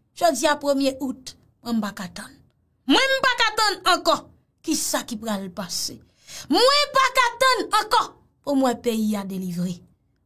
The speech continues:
En tout cas, yon dossier n'a suivre de près, mes chers compatriotes. Mais m'a rappelé ou c'est seule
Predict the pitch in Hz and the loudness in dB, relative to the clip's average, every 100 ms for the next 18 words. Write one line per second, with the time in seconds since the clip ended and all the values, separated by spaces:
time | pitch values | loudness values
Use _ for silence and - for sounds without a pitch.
0 | - 214 190 175 - - _ _ _ _ | -12 -10 -10 -12 -14 -16 _ _ _ _
1 | 247 233 214 - 214 190 180 - 214 170 | -2 0 0 0 -2 -4 -4 -2 -2 -2
2 | 175 180 196 185 175 - _ _ 240 202 | -4 -6 -4 -6 -8 -12 _ _ -4 -2
3 | - 202 180 196 196 190 - - - - | 0 -2 -4 -10 -12 -14 -16 -18 -20 -20
4 | - - - - 220 233 214 254 247 269 | -20 -20 -20 -6 0 2 2 2 0 4
5 | 277 294 302 294 - 262 - 311 294 | 4 4 2 0 0 0 2 2 2